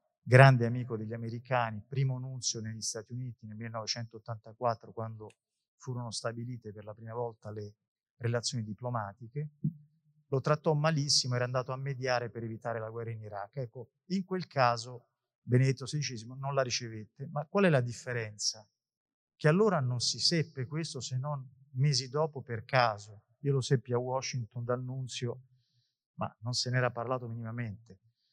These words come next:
Questa volta è stato qualcosa di cercato, ostentato, voluto da Mike Pompeo. E questo cosa ci fa capire?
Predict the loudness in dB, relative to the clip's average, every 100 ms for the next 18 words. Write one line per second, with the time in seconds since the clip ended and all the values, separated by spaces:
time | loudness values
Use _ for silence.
0 | _ _ 2 4 4 2 0 -4 _ -8
1 | -8 -12 _ _ _ _ 0 2 4 2
2 | 0 -8 -8 -4 -4 -4 -6 0 0 0
3 | -8 2 4 4 2 -6 -10 -10 _ -4
4 | -4 -6 -8 2 4 4 0 -10 -10 -8
5 | -6 -4 -4 -4 -8 -10 -10 _ -6 -4
6 | -6 -6 -12 -12 -8 -8 -8 -16 _ _
7 | _ _ _ _ -12 -12 _ -4 2 2
8 | 2 -2 -2 -2 -2 -4 -8 -10 -8 -12
9 | -12 -14 -14 -18